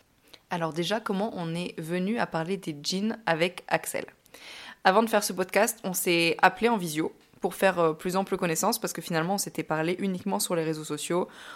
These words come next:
en vocal ou en message. Donc on prend un premier contact avant d'enregistrer ensemble, c'est normal. Et je ne sais pas si je l'ai dit dans le premier épisode, si, en tout cas si je l'ai laissé au montage, mais pour moi, cette région du monde qui est, euh, l'Égypte,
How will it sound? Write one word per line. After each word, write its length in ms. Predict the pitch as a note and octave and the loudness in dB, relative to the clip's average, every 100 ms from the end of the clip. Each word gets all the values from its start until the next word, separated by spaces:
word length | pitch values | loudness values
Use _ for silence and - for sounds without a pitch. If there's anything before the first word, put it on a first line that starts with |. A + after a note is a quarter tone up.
| - | -6
en 120 | - F#3 | 0 2
vocal 320 | E3+ F#3 G3 | 2 4 4
ou 80 | F3+ | 4
en 60 | |
message. 480 | D#3 D3+ D#3 A#3+ - - - - - | 2 2 2 2 -2 -12 -20 -20 -12
Donc 240 | D3+ D3 | -8 -2
on 100 | E3 | 0
prend 240 | E3 G3+ F#3+ | 2 4 4
un 140 | D#3 | 4
premier 320 | - G3 F#3 | 0 0 0
contact 400 | F3 D#3 E3+ E3+ | -2 -4 -4 -2
avant 140 | D#3 D3+ | -4 -4
d'enregistrer 520 | D3 D3+ - - F3+ | -8 -10 -12 -6 -4
ensemble, 460 | D3 C#3+ A3 A3+ D#3+ | -2 -2 -2 -2 -4
c'est 140 | D#3 | -6
normal. 360 | D3 D#3 F#3 D4+ _ _ _ _ - - - _ - | -6 -2 -2 -2 _ _ _ _ -20 -20 -20 _ -2
Et 100 | F#3 | 0
je 100 | G#3 | 2
ne 60 | |
sais 140 | G#3+ A3+ | 0 0
pas 200 | - D4+ | 2 2
si 200 | D4 A3+ | 2 -2
je 40 | |
l'ai 120 | G3 | -4
dit 100 | G3 | -4
dans 120 | A3 F#3 | -4 -4
le 60 | |
premier 340 | E3+ G#3+ G#3 F#3 | 0 0 2 0
épisode, 560 | F3+ E3+ F#3+ G#3 - - | 0 2 2 2 -2 -6
si, 340 | - - F3+ E3 | -10 -4 -2 -2
en 100 | E3 | -4
tout 100 | - | -2
cas 100 | G3 | -2
si 160 | G3 | 0
je 40 | F3 | 0
l'ai 80 | D#3+ | 2
laissé 200 | F3+ A3 | 2 4
au 60 | G#3+ | 2
montage, 520 | F3 D#3+ E3+ A#3 - - - - - | 2 2 2 2 -6 -18 -20 -18 -4
mais 280 | G3 A3 C4 | 0 2 0
pour 300 | - A#3 G#3 | -2 -4 -2
moi, 340 | G#3 G#3+ A#3+ - | 2 4 2 0
cette 280 | - F#3+ | -4 -2
région 360 | - G#3+ G#3+ A#3 | 0 2 2 0
du 120 | G#3 | 0
monde 400 | F#3+ F#3 A3 - - - | 0 0 -2 -4 -6 -12
qui 240 | - F#3+ | -4 0
est, 300 | F#3+ G#3 G#3+ | 2 2 -2
euh, 200 | F3 E3+ | -2 -2
l'Égypte, 640 | F3 F#3+ G3 G3 G#3+ G#3 | 2 2 2 0 -4 -6